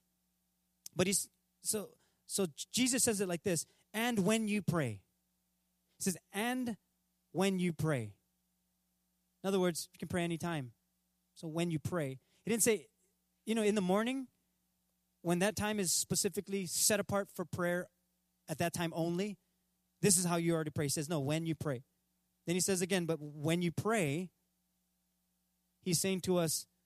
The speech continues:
"Hang on, catch this. When you pray," and he says it again in verse seven, "When you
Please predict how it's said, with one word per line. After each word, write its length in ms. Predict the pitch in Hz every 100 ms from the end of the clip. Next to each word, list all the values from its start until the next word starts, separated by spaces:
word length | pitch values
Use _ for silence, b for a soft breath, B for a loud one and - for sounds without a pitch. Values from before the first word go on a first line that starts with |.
| _ _ _ _ _
"Hang 280 | 143 160 196
on, 380 | 202 151 151 151 _ _ _ _ _
catch 300 | 196 220 -
this. 400 | 143 135 - - _ _ _ _ _ _ _
When 280 | 139 156 220
you 100 | 226
pray," 560 | - 226 214 139 151 151 _ _ _ _ _ _ _
and 80 | 147
he 80 | 156
says 240 | 165 175
it 60 | 180
again 320 | 185 196 175
in 100 | 156
verse 200 | 151 160
seven, 360 | - 170 156 143 _ _
"When 600 | 147 160 196 196 202 202 - _ _
you 520 | 147 165 165 160 156